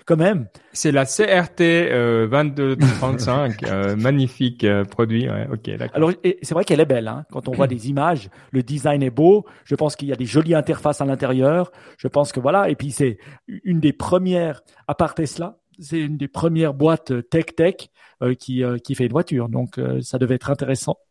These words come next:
Speaker 2: Mais ils en
Speaker 1: de
Speaker 2: ont,
Speaker 1: pouvoir
Speaker 2: ils en
Speaker 1: la
Speaker 2: présentent chaque année, euh, des concepts. Mais là, c'est pas un concept. Là, ils vont la vendre pour
Speaker 1: Non,
Speaker 2: de
Speaker 1: ils
Speaker 2: vrai,
Speaker 1: vont la
Speaker 2: quoi.
Speaker 1: vendre.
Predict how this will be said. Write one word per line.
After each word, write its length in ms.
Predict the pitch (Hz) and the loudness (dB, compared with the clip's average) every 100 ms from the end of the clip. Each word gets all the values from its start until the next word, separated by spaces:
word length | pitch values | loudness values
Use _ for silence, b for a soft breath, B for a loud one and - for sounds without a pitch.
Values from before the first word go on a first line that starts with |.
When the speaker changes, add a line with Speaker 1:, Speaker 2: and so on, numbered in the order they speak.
| - | -4
Speaker 2:
Mais 140 | 135 139 | 0 2
ils 160 | 143 131 | 4 4
en 20 | |
Speaker 1:
de 60 | |
Speaker 2:
ont, 60 | 127 | 4
Speaker 1:
pouvoir 180 | 123 139 | 2 2
Speaker 2:
ils 60 | 139 | 2
en 60 | |
Speaker 1:
la 40 | 131 | 2
Speaker 2:
présentent 400 | 131 123 123 110 | 0 2 -2 -2
chaque 240 | 123 - | -4 0
année, 320 | 123 135 131 | 0 2 0
euh, 520 | 110 98 98 101 104 95 | 0 -2 -4 -6 -6 -6
des 120 | 107 | -6
concepts. 460 | 117 117 - 110 | -6 -4 -2 -2
Mais 80 | 127 | 0
là, 60 | 151 | 0
c'est 140 | 151 | 2
pas 100 | 170 | 0
un 60 | 139 | 0
concept. 360 | 147 139 143 - | -2 -2 -2 0
Là, 80 | 127 | 0
ils 40 | |
vont 80 | 107 | 0
la 140 | 104 | -2
vendre 220 | 104 143 147 | 0 0 0
pour 100 | 123 | 0
Speaker 1:
Non, 80 | |
Speaker 2:
de 20 | 135 | 0
Speaker 1:
ils 40 | |
Speaker 2:
vrai, 80 | 139 | 0
Speaker 1:
vont 60 | 135 | 0
la 80 | |
Speaker 2:
quoi. 100 | 127 | 0
Speaker 1:
vendre. 80 | 110 | -4